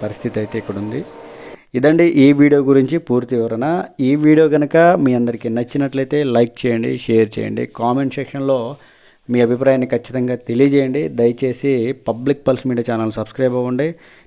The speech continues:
నెక్స్ట్ వీడియోలో చిన్న చిన్న అన్నదాన సత్రాలైనా చిన్న చిన్న కులాలైనా కానీ ఎంత మంచిగా అన్నం పెట్టారో మీకు నేను ఆ అన్నదాన సత్రాలను చూపిస్తాను. ఇది ఈ వీడియో గురించి పూర్తి వివరణ. దయచేసి పబ్లిక్ పల్స్ మీడియా ఛానల్ సబ్స్క్రైబ్ అవ్వండి. అందరికీ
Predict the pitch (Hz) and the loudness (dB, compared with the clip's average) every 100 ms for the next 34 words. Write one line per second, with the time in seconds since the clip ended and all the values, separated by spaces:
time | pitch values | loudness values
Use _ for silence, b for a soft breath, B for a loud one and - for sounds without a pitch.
0 | - 131 - 196 185 165 156 147 151 131 | -2 -2 0 0 2 4 4 6 6 6
1 | 127 151 - b _ - 147 180 175 180 | 4 0 -4 b _ -2 2 2 2 2
2 | 175 160 160 156 147 147 147 147 147 160 | 4 4 4 2 0 2 2 4 4 2
3 | 160 139 139 143 139 135 131 131 131 127 | 0 -2 0 -2 -2 0 2 4 4 2
4 | 127 123 120 123 123 113 113 117 135 123 | 0 -2 -2 -2 -2 -2 -2 -4 -2 -2
5 | 123 131 131 - 120 120 117 117 110 117 | -2 -4 -4 -6 -6 -6 -6 -8 -8 -8
6 | 113 117 107 127 b b b 123 113 120 | -6 -4 -6 -10 b b b -4 -2 0
7 | 123 180 240 _ _ - 127 139 139 143 | 0 -2 -4 _ _ 0 2 2 2 2
8 | 135 127 123 123 123 113 113 113 123 123 | 2 0 0 0 -2 -4 -6 -4 -4 -2
9 | 226 - b b b b - 156 247 147 | -4 -8 b b b b -4 -2 2 4
10 | 143 143 139 135 143 190 143 120 117 110 | 6 4 4 2 0 -2 -2 -2 -2 -2
11 | 107 - 123 123 131 131 135 - 170 - | -4 -6 0 4 4 2 -2 0 -6 -2
12 | 127 135 143 - 131 - 123 117 117 113 | -2 0 -2 -2 -6 -4 -4 -4 -4 -6
13 | 117 117 - 120 110 110 113 117 190 b | -6 -8 -6 -6 -4 -4 -4 -6 -8 b
14 | b b b 107 113 120 135 131 117 135 | b b b -4 -2 -2 -2 0 -2 -4